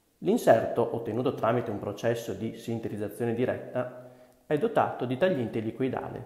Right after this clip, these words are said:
per migliorare la finitura superficiale e ridurre lo sforzo di taglio.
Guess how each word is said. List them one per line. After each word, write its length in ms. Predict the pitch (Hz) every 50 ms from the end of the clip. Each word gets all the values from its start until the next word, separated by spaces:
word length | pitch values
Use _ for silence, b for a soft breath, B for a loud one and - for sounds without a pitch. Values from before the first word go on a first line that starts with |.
| - - -
per 140 | 135 117
migliorare 380 | 120 127 156 170 160 127 101 -
la 100 | 98 -
finitura 460 | - - - 127 120 127 143 139 123
superficiale 880 | - - - - 110 113 - 110 - - 110 - 117 120 151 202 - -
e 120 | - 143 151
ridurre 420 | 208 220 139 120 107 104 120 123
lo 80 | 160 214
sforzo 340 | - - 113 107 - -
di 120 | 113 107 -
taglio. 380 | - 110 110 113 113 113 113